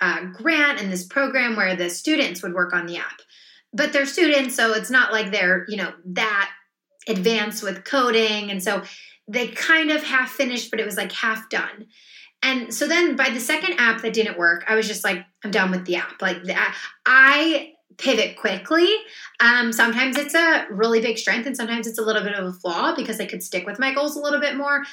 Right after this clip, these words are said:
But if it's not working, I'm like, "I need to change something. It's not <laughs> working." Um, so take that as, as a lesson in, in each sense of it. Um, it's got me to where I am today. So I'm really thankful, but I have learned to actually stick with things for a bit longer if I really care about them.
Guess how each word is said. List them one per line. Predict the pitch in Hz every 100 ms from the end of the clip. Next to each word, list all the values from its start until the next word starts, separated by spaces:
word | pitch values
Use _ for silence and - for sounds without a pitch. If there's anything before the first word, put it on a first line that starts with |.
| -
But | 226
if | 185
it's | 202
not | 190
working, | 180 208
I'm | 185
like, | 180 -
"I | 185
need | 180
to |
change | 175 180 170
something. | 175 151 165
It's | 156 180
not | 165
<laughs> |
working." | 180 180 - 185 185 - - -
Um, | 214 208 196 196
so | 262 262
take | 277 349
that | 302 247
as, | 220
as | - 226 226
a |
lesson | 208 196 190 226
in, | 196 185 -
in | 208
each | 196 185
sense | - 240 226
of | 262
it. | 247 - - -
Um, | 208 185
it's | 226 -
got | 226 220
me | 214
to |
where | 202
I | 180
am | 180 175
today. | 185 175
So | 196
I'm | 190
really | 190 185
thankful, | 185 185 180 180
but | 185
I | 190
have | 202 185 180
learned | 185 175 180
to | 170
actually | 175 - 180
stick | - 175
with | 196 185
things | 247 330 359 - -
for | 220
a |
bit | 190 -
longer | 190 190 202 262
if | 226 220
I |
really | 196 196 190
care | 180 175 175
about | 208 220
them. | 277 285